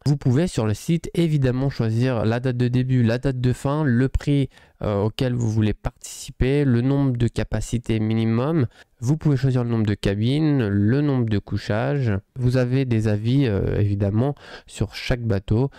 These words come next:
pour vous donner une idée de savoir si le, le bateau est bien, euh, pour la réservation ou pas. Alors pourquoi je vous parle de Click and Boat aujourd'hui ? C'est parce que vous pouvez participer à une course spéciale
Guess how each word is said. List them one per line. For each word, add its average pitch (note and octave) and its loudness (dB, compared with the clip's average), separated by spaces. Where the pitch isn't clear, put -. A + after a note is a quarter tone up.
pour G#2+ 0
vous A#2 0
donner A2+ 2
une A2 2
idée G#2+ 0
de A2+ 2
savoir G2+ -2
si - -4
le, F#2 0
le A2 2
bateau A#2 0
est A2+ 0
bien, G#2+ 2
euh, G2 0
pour A2 0
la G#2 0
réservation G2+ 0
ou A2 -8
pas. - -6
Alors A#2+ -2
pourquoi D#3 -2
je B2+ 0
vous A#2 0
parle C3+ -2
de G#2 2
Click - -4
and A2+ 0
Boat C3 2
aujourd'hui ? A#2 2
C'est C3+ -2
parce - -8
que E3 0
vous C3+ 0
pouvez B2+ -2
participer - -4
à D3 0
une A#2 -2
course - -8
spéciale D#3+ 0